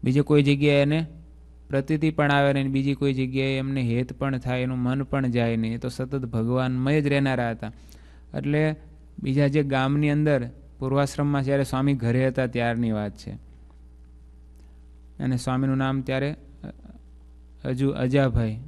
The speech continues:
અજુ, અજાભાઈ અને મોટાભાઈ તરીકે પણ કહેતા અને અજાભાઈ એમનું નામ હતું. એટલે ગામના ભુવાઓ જે હતા દેવી દેવતાઓવાળા,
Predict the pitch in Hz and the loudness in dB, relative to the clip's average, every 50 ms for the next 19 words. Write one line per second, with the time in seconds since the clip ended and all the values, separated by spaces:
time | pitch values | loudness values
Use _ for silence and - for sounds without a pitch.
0 | 175 139 127 120 135 131 120 110 110 123 - - - - - - - - - - | -10 -8 -6 -2 -2 -2 -2 -2 -6 -10 -16 -20 -20 -20 -20 -20 -20 -20 -20 -20
1 | 226 - - - - - - - - - - - - - - - - - - - | -20 -20 -20 -20 -20 -20 -20 -20 -20 -20 -20 -20 -20 -20 -20 -20 -20 -12 -8 -8
2 | 135 127 139 135 127 120 123 120 123 123 123 123 127 127 - 139 131 123 131 127 | -4 -2 0 0 0 0 0 0 0 0 0 0 0 0 0 0 0 2 2 2
3 | 123 123 127 127 127 127 127 127 123 131 123 120 117 120 123 117 113 117 110 113 | 0 0 0 -2 -2 -2 -2 -4 -4 -2 -4 -4 -4 -4 -4 -6 -6 -6 -6 -4
4 | 117 120 123 123 127 127 120 117 120 117 117 - - - - 120 117 117 117 117 | -4 -2 -2 -2 0 -2 -2 -2 -2 -4 -6 -8 -12 -14 -8 -6 -4 -2 -2 -2
5 | 117 120 127 120 113 110 107 - - 107 104 - - - - - - - - - | -2 -2 0 0 -2 -2 -4 -6 -10 -12 -12 -14 -18 -20 -20 -20 -20 -20 -20 -20
6 | - - - - - - - - - - - - - - - - - - - - | -20 -20 -20 -20 -20 -20 -20 -20 -20 -20 -20 -20 -20 -20 -20 -20 -20 -20 -20 -20
7 | - - - - - - - - - - - - - - - - - - - - | -20 -20 -20 -20 -20 -20 -20 -20 -20 -20 -20 -20 -20 -20 -20 -20 -20 -20 -14 -8
8 | 139 139 135 120 - - - - 147 135 127 127 135 143 147 151 147 139 123 - | -6 -6 -6 -6 -8 -14 -10 -6 -2 0 0 2 2 2 2 2 2 2 2 0
9 | 123 120 131 139 139 143 147 147 147 147 156 151 156 156 180 160 139 131 131 135 | 2 4 4 4 6 6 4 4 2 2 2 2 2 0 0 -2 0 0 0 2
10 | 135 135 127 127 127 127 123 123 123 120 117 117 113 113 113 110 110 117 | 2 2 0 0 0 0 -2 -2 0 0 0 0 0 0 -2 -4 -6 -10